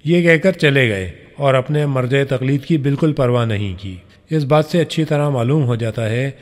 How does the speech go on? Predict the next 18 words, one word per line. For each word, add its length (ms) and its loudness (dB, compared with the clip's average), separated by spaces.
کہ 120 -6
مقصد 540 -2
امام 260 -2
حسین 340 -2
علیہ 220 0
السلام 440 -4
نہیں، 340 -4
مقصد 560 -2
اسلام 380 0
بھی 140 2
نہیں 320 0
ہے، 200 -10
بلکہ 260 -4
مقصد 480 -4
نمود 380 -2
و 80 0
نمائش 520 -4
ہے 180 -10